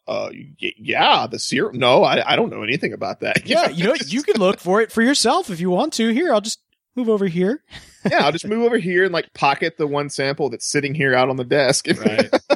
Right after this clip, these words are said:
Speaker 2: right. Yeah, you know, I did, one thing I really did love is that they did tie Mercury Labs into it. 'Cause, I mean, uh, initially, I started asking the, the exact same questions they did, which was, you know, who would have made her suit? You know, it seems like there would need to be some kind of Cisco out there,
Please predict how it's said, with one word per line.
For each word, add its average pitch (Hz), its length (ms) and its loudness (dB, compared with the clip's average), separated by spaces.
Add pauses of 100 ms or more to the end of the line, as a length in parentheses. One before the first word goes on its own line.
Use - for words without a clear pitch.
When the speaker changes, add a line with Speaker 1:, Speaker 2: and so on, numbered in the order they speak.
(120)
Speaker 2:
right. 214 360 -2 (460)
Yeah, 196 360 0
you 190 140 -4
know, 208 120 2
I 175 80 2
did, 185 280 -2
one 202 160 0
thing 233 140 0
I 170 60 4
really 160 240 2
did 139 180 0
love 131 240 0
is 107 180 -2
that 127 200 -2
they 117 140 -2
did 139 260 -2
tie 131 180 0
Mercury 117 420 2
Labs 131 320 0
into 117 220 0
it. 92 100 -4
'Cause, 131 140 2
I - 20 4
mean, 151 180 4
uh, 135 220 -8
initially, 151 800 0 (140)
I 156 140 0
started 190 300 0
asking 151 380 0
the, 120 180 -4
the 120 100 -2
exact 131 360 0
same 143 120 2
questions 113 440 0
they 139 180 2
did, 101 440 -4
which 120 200 -2
was, 117 400 2
you 151 100 0
know, 104 200 -2
who - 180 -2
would 208 140 2
have 156 100 0
made 131 220 2
her 110 100 -2
suit? - 500 0
You 131 80 2
know, 120 100 2
it 113 140 -4
seems 190 320 0
like 135 340 0
there 139 180 0
would 131 140 0
need 139 200 0
to 131 80 -4
be 123 100 0
some 131 240 0
kind 120 160 -4
of 98 100 -6
Cisco 127 480 0
out 107 220 -4
there, 98 280 -4